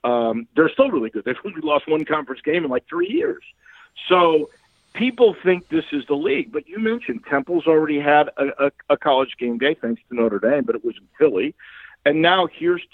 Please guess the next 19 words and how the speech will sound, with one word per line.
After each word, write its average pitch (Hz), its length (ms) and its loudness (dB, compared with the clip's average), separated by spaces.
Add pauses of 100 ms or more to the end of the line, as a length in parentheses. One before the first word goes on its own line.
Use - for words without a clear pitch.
two 175 280 -6
other 151 260 -4 (120)
teams 190 360 -6 (100)
to 147 60 -10
go 143 400 0
along 156 540 -2
with 101 160 -4
it. 120 180 -4 (520)
N-, 165 160 -10
you 190 100 0
know, 165 140 4
not 165 340 2
to 180 80 2
mention 160 720 0
Navy, 127 680 4
not 147 260 0
to 156 160 2
mention 139 500 -2
the, 131 260 2